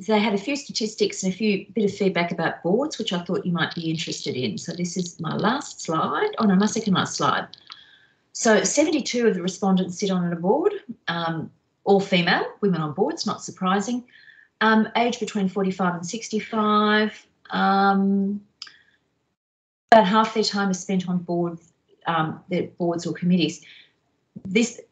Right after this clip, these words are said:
Women on Boards is a group that try and help women to get board positions, and about half of them said, you know what, they're just not feeling it at the moment. They're just not feeling, you know, they're not feeling as though they're sort of making progress on, on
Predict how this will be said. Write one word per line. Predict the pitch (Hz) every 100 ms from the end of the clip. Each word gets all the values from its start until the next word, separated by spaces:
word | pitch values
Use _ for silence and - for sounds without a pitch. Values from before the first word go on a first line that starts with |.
| _
Women | 220 247 269
on | 226
Boards | 202 196 185
is | 180
a |
group | 170 190 -
that | 165
try | - 175
and |
help | 165 180 -
women | 175 160
to | -
get | 165 190 -
board | 202 196
positions, | 214 196 226 339 370 403 -
and | 202
about | 196 214 196
half | - 220 -
of | 196
them | 196 185
said, | - 202 196
you | 196
know | 185
what, | 185 247 -
they're | 208
just | 185 202 180 -
not | 180 -
feeling | - 175 185 190
it | 180
at | -
the | 185
moment. | 196 226 381 - _ _ _ _ _ -
They're |
just | 180 - 180 - -
not | 175 -
feeling, | - 165 160 156 156 - -
you | 175
know, | 143
they're | - 165
not | 160 170 -
feeling | 147 147 147
as | 147 -
though | 147
they're | 147
sort | 139 170
of | 147
making | 147 139 143
progress | - 151 147 143 -
on, | 135 -
on | 147 147 143